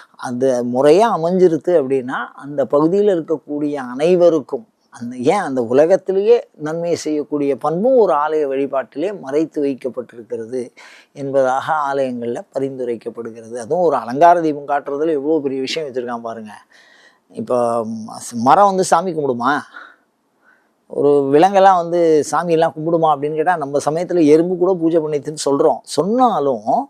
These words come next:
ஆகமம் என்ன சொல்றதுன்னா, அப்படி கும்பிடாத அறிவில்லாத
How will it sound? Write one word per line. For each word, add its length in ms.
ஆகமம் 360
என்ன 200
சொல்றதுன்னா, 480
அப்படி 500
கும்பிடாத 920
அறிவில்லாத 960